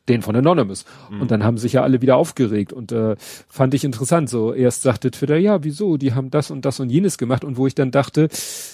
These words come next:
Speaker 1: ja, also wenn das stimmt, was Twitter sagt, und das ist nun mal in deren Regeln, also Twitter sagte, "Ja, die haben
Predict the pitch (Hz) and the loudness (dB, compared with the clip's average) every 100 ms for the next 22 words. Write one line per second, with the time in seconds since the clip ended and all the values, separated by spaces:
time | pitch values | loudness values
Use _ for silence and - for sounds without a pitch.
0 | - - 143 175 - 120 123 110 131 123 | -6 2 4 4 2 0 0 2 2 2
1 | 117 - - 180 247 - - 123 - 127 | 0 -4 -4 0 0 -2 -6 -6 -6 -8
2 | 120 107 113 107 _ _ _ _ 139 120 | -6 -2 -2 -2 _ _ _ _ -6 -4
3 | 123 - - 151 131 127 120 117 117 113 | -4 -4 -4 -2 -2 -2 0 2 2 2
4 | 156 165 117 113 101 - 139 117 123 120 | 0 2 0 -2 -4 -2 0 2 2 4
5 | 117 117 - 117 120 127 120 | 4 2 -2 2 4 4 0